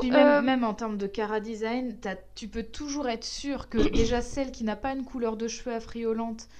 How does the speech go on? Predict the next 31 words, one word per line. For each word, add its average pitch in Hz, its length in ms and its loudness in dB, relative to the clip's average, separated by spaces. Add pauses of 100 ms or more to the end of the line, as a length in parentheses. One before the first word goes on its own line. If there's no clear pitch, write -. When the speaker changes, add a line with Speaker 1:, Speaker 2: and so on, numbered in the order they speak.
(300)
Speaker 1:
euh, 190 320 -4
qui - 180 -2
a 247 40 4
une 226 60 2
Speaker 2:
C'est 233 100 4
le - 20 6
Speaker 1:
petite 262 160 0
Speaker 2:
secondaire. 220 240 2
Speaker 1:
frange 254 460 2
et 226 160 -4
qui 247 280 -8
a 240 200 0
une 202 140 -2
coupe 294 280 -4
au 285 60 -2
carré, 254 460 -4
elle 226 160 -2
a 220 80 0
forcément 262 600 -6
des 269 100 -6
lunettes 254 320 -6
rondes. 240 280 -10 (400)
Speaker 2:
Et 233 60 4
Speaker 1:
Et 226 100 10
Speaker 2:
elle 226 60 8
Speaker 1:
c'est 220 80 8
Speaker 2:
est 233 40 2
forcément 247 500 2
Speaker 1:
forcément 262 200 4
Speaker 2:
secondaire. 262 200 0
Speaker 1:
l'intello. 269 160 -4